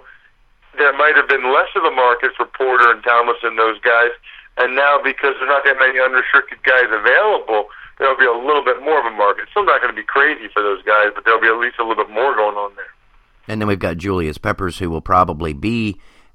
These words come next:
Speaker 2: out on the street shopping his services, at least the way things appear to be going now. We're headed down that slippery slope. So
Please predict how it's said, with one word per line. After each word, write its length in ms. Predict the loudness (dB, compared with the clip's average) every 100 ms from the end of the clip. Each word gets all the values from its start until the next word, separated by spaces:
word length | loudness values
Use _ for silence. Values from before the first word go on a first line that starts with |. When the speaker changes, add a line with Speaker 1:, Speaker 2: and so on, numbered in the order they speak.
| -4
Speaker 2:
out 300 | -2 -2 -8 _
on 200 | -4 -2
the 60 | -6
street 420 | -6 -4 -4 -6
shopping 460 | -2 0 0 -2 -4
his 220 | -4 -2
services, 920 | -2 -2 -2 -6 -6 -6 -6 -12 -16
at 100 | -10
least 200 | -10 -10
the 60 | -6
way 160 | -6
things 340 | -4 -6 -6 -8
appear 380 | -10 -8 -6 -6
to 60 |
be 220 | -6 -8
going 520 | -6 -4 -2 -2 -6 -6
now. 300 | -2 -2 -2
We're 180 | -4
headed 300 | -4 -2 -2
down 240 | -4 -4 -4
that 200 | -6 -6
slippery 400 | -8 -8 -8 -12
slope. 400 | -8 -4 -4 -6
So 300 | -6 -6